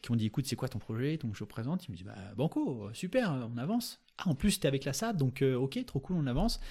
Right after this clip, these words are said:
et donc, euh, on est retourné voir la sat, la sat nous a dit mais pas de souci les gars, euh, euh, vous avez cent,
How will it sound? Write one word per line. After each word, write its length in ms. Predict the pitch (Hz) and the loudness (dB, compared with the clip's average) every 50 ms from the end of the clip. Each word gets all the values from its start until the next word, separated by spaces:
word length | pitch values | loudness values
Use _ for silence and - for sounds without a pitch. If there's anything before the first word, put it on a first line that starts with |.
| - - - - - 127 | -10 -14 -18 -8 -4 2
et 40 | |
donc, 200 | 123 127 117 - | 2 2 4 6
euh, 680 | 123 117 120 120 113 110 113 110 107 107 104 101 98 92 76 | 6 6 6 6 6 6 4 4 4 4 4 2 2 2 2
on 100 | 101 107 | 2 2
est 40 | 107 | 2
retourné 320 | 104 117 - - 117 117 | 2 0 -2 -2 -2 -2
voir 100 | 107 104 | -2 -2
la 100 | 104 104 | -4 -4
sat, 220 | 101 - 151 170 185 - | -4 -2 -2 -2 0 0
la 100 | 135 104 | -2 -2
sat 100 | - 160 | -2 0
nous 80 | 156 117 | 0 0
a 20 | |
dit 120 | 101 104 95 | 0 0 0
mais 140 | 92 92 - - _ | -2 -2 -6 -12 _
pas 100 | - 180 | -6 -6
de 80 | 185 - | -6 -2
souci 320 | - 131 107 - - 175 | -4 -4 -4 -2 -2 0
les 80 | 170 123 | 0 2
gars, 220 | 107 120 151 190 | 2 2 0 0
euh, 240 | 190 151 123 113 120 - - - - - - - - _ _ - | 0 0 0 -2 -2 -4 -8 -10 -10 -10 -10 -12 -16 _ _ -6
euh, 160 | 101 101 98 | -4 -4 -4
vous 220 | 101 110 110 104 | -2 -2 0 0
avez 140 | 117 120 120 | 2 2 2
cent, 260 | - - 175 - - | 2 0 -2 -2 -2